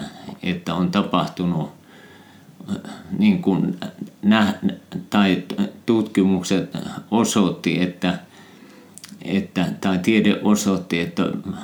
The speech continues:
avaruus tai maailmankaikkeus on niin kuin laajenemassa ja,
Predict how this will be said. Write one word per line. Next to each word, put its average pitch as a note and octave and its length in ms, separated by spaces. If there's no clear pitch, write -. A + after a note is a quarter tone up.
avaruus G2+ 600
tai F#2 180
maailmankaikkeus F#2 1080
on F#2+ 140
niin F#2+ 100
kuin G2+ 200
laajenemassa E2 1080
ja, D2+ 180